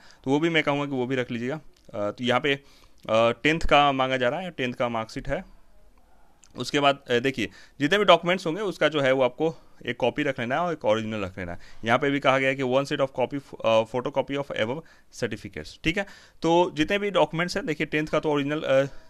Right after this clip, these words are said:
जो है वो कहा गया है कि लेकर आना है। ओरिजिनल जमा नहीं होता, अ, मतलब जमा नहीं होता, वो बस देखते हैं और फिर उसके बाद जो है उसका फोटोकॉपी जो है वो आपको सेल्फ अटेस्ट करने के लिए कहा जाएगा, वो आप कर दीजिएगा,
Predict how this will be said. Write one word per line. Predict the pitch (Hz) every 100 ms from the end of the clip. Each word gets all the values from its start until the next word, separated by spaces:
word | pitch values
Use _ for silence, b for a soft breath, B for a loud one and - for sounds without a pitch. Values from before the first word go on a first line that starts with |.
| -
जो | 117
है | 131
वो | 139
कहा | 135 127
गया | 127
है |
कि | 127
लेकर | 117 117
आना | 117
है। | 147 B B -
ओरिजिनल | 131 143 180
जमा | 165 175
नहीं | 170
होता, | 147 151 123
अ, |
मतलब | 127 131
जमा | 127 131
नहीं | 139
होता, | 123
वो | 156 135
बस | 127
देखते | 127 117 -
हैं | 147
और | 147
फिर | 131
उसके | 117 131
बाद | 123
जो | 120
है |
उसका | 120 120 123
फोटोकॉपी | 120 - - 120 113 120 123
जो | 120
है | 117
वो | 120
आपको | 113 107 120
सेल्फ | 123 113
अटेस्ट | 110 110
करने | - 113 110
के |
लिए | 110
कहा | 104 104
जाएगा, | 104 107
वो | 101 101
आप | 98
कर | 104
दीजिएगा, | 95 92 98